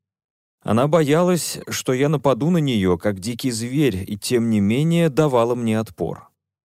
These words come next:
Она разыгрывала подчинение,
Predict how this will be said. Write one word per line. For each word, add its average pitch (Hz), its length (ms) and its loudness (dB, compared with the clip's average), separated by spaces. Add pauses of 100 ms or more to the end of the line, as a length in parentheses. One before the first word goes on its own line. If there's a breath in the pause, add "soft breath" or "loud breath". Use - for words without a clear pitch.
(220)
Она 104 380 2
разыгрывала 160 640 2
подчинение, 117 920 -2